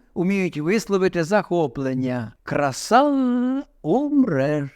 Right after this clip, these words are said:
співає умреш, дівка умреш,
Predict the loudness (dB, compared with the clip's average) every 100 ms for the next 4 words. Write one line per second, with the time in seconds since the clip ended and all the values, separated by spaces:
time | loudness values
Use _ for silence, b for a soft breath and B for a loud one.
0 | _ -16 -8 -2 0 2 2 2 2 0
1 | -2 2 4 6 4 2 0 0 0 -2
2 | -4 -8 -6 2 6 6 6 2 2 2
3 | 2 0 0 0 -2 -4 -2 2 2 2
4 | 0 -2 -2 -2 -4 -8 -14